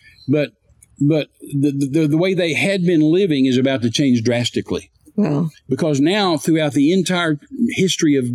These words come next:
Speaker 1: of, of time, there had been the temple that God gave them.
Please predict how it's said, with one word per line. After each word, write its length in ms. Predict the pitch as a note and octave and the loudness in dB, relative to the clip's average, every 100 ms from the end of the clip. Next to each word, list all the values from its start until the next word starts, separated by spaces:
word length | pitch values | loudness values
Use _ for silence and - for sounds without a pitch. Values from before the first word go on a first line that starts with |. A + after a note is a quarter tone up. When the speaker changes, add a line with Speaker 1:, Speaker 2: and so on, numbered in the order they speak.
| B2+ - | -6 -6
Speaker 1:
of, 200 | A#2+ A2+ - | -6 -6 -10
of 140 | A2+ - - | -10 -8 -10
time, 480 | - - - D#2+ - - _ _ _ _ _ _ _ _ | -6 -6 -6 -8 -10 -10 _ _ _ _ _ _ _ _
there 300 | - C3 D#3+ | -4 0 2
had 200 | D3+ B2+ | 2 2
been 200 | C#3+ C#3 | 2 2
the 100 | A2+ | 2
temple 400 | - - A3 C#3+ A2+ | -2 -2 0 0 0
that 100 | G2+ | 0
God 280 | A2+ G#2 | 0 0
gave 220 | G#2 D#3+ D3 | 0 0 0
them. 220 | D3 | -4